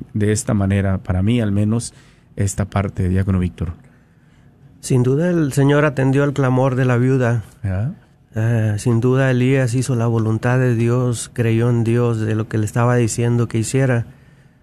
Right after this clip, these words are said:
Speaker 2: La viuda tenía dos opciones, ¿no? Ah,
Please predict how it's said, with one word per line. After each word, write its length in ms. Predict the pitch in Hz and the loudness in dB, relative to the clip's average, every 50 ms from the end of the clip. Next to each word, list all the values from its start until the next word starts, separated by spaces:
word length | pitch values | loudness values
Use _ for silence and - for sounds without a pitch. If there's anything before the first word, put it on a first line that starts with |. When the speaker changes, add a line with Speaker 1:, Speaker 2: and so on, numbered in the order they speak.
| _ _ _ _ - | _ _ _ _ -2
Speaker 2:
La 100 | 135 131 | 0 2
viuda 220 | 135 147 160 165 | 2 4 2 2
tenía 300 | 151 160 156 151 156 156 | 2 2 2 2 2 2
dos 240 | 151 151 151 143 - | 2 2 0 0 0
opciones, 540 | 143 120 - 117 123 143 147 143 127 120 120 | -2 -4 -2 -2 0 0 0 0 0 2 2
¿no? 240 | 127 131 143 151 - - - - - _ _ _ _ _ - - | 2 2 0 -2 -4 -10 -18 -20 -20 _ _ _ _ _ -10 -6
Ah, 800 | 131 127 127 123 123 120 123 120 120 117 110 113 117 117 104 | -2 0 0 0 0 0 0 0 0 0 -2 -2 -4 -4 -6